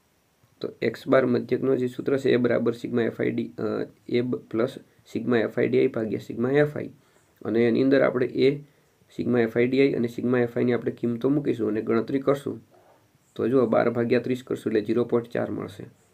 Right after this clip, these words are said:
અને પંચોતેર પોઇન્ટ પાંચ પ્લસ ઝીરો પોઇન્ટ ચાર એટલે મળશે આપણને પંચોતેર પોઇન્ટ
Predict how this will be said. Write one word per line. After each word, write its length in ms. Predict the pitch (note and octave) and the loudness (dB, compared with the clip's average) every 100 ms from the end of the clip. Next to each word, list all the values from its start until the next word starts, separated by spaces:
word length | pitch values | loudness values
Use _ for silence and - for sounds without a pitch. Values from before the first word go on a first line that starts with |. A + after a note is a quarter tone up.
| _ - | _ -12
અને 140 | A2 G#2+ | -8 -6
પંચોતેર 480 | A2+ A2+ B2+ C3+ | -2 0 2 0
પોઇન્ટ 280 | C3 C3 C3 | 0 0 0
પાંચ 300 | C3+ C3 C3+ | 0 -2 -2
પ્લસ 220 | - A#2+ | -2 -2
ઝીરો 300 | A#2+ - B2 | -2 -2 0
પોઇન્ટ 220 | B2 A#2+ A#2 | 2 0 0
ચાર 180 | A#2+ | -2
એટલે 200 | A2+ - | 0 -4
મળશે 340 | G#2+ G#2+ A2+ A#2+ | -4 -4 -2 -2
આપણને 280 | A2+ A#2 A2 | -2 -2 -2
પંચોતેર 460 | - A2+ A#2 A#2+ | -4 -4 -4 -6
પોઇન્ટ 280 | A#2 A#2 - | -6 -6 -6